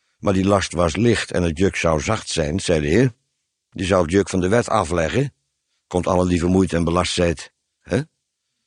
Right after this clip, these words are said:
En ik zal u rust geven, neem mijn last of mijn juk op u, want mijn juk is zacht en mijn last is licht. Dat is de dienst, niet onder de wet, maar wel degelijk een dienst, echter onder de genade.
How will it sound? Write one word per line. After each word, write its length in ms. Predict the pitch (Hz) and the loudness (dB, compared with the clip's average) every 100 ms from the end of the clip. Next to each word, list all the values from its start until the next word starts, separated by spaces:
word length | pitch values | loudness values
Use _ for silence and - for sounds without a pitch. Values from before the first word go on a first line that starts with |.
| _ | _
En 160 | - 117 | -2 0
ik 100 | 107 | 2
zal 200 | 113 95 | 2 2
u 100 | 95 | 4
rust 280 | 123 135 - | 2 0 0
geven, 520 | 131 127 110 127 107 | 2 2 2 2 2
neem 280 | 107 92 110 | 2 2 2
mijn 340 | 127 139 165 | 4 2 0
last 420 | - 131 120 - - | -4 -2 0 -2 -4
of 120 | 90 | -2
mijn 240 | 107 113 | 2 2
juk 220 | 107 117 | 2 2
op 220 | 117 98 101 | 0 -2 0
u, 160 | 104 | 0
want 220 | 98 90 | 0 -2
mijn 280 | 90 101 104 | -2 0 0
juk 280 | 95 101 - | 0 -2 -2
is 160 | 90 - | -6 -2
zacht 260 | 90 - | -2 0
en 120 | 98 | -2
mijn 200 | 90 85 | 0 0
last 260 | 82 82 - | -2 -4 -6
is 140 | 95 | -6
licht. 300 | 120 170 - - _ - | -2 -2 -4 -16 _ -4
Dat 120 | 135 | -2
is 60 | 123 | 0
de 180 | 147 | 0
dienst, 480 | 95 113 117 - - _ - | 2 4 4 0 -10 _ -4
niet 200 | 113 92 | 0 2
onder 220 | 101 92 | 2 2
de 140 | 95 | 2
wet, 360 | 117 165 - 101 | 2 2 0 0
maar 140 | 127 | 2
wel 120 | 98 110 | 2 2
degelijk 340 | 165 143 120 | 2 2 2
een 200 | 104 92 | 0 2
dienst, 480 | 170 127 120 - - | 0 2 -2 -6 -6
echter 460 | 123 - - 104 - _ | -4 -4 -2 -2 -4 _
onder 280 | - 101 95 | -4 0 0
de 100 | 92 | 0
genade. 560 | 90 90 73 64 58 | 0 0 -2 -6 -14